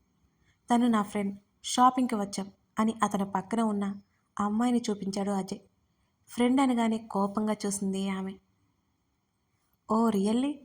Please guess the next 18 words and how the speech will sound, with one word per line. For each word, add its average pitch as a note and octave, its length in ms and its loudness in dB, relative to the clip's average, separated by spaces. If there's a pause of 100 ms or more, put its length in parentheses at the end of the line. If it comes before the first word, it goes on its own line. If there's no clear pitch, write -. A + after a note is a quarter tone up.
(260)
Hello, B3 240 4 (300)
nice A3 240 -2
to C4 140 -2
meet A3+ 260 0
you," A3 100 -4 (480)
అని G#3+ 260 -2
చెయ్యి G#3 320 -2
ముందుకు G3 360 -4
చాపాడు G3 420 -4 (380)
అర్జున్. F#3+ 360 -2 (2250)
"హలో A3 240 6
అండి," G#3+ 320 4 (440)
ఆమె A3+ 260 6 (100)
అర్జున్ G#3+ 340 0
చేతిలో G3+ 340 -2
చేయి G3 300 -2
వేసి G3+ 220 -4
చెప్పింది. G3+ 460 -4